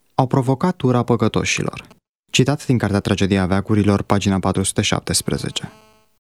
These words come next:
Dar să nu uităm, calomnierea și persecutarea celor ce susțin acest adevăr vor exista cât timp vor exista păcat și păcătoși.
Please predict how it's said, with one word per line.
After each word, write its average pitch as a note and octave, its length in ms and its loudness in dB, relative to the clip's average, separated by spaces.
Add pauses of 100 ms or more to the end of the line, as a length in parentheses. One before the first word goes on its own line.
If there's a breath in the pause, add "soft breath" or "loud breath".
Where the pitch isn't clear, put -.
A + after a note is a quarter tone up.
(760)
Dar A#2 260 0
să - 140 0
nu C3 160 4
uităm, F#2+ 480 -2 (760)
calomnierea A2 600 2
și C3 160 0
persecutarea G#2+ 640 0
celor G#2 320 2
ce - 100 0
susțin A2 500 0
acest G#2+ 380 0
adevăr G#2 480 2 (320 soft breath)
vor B2+ 200 2
exista B2 420 0
cât - 240 -4
timp A2+ 280 2
vor G#2 220 0
exista - 400 -2
păcat - 600 -4
și - 220 0
păcătoși. - 680 -2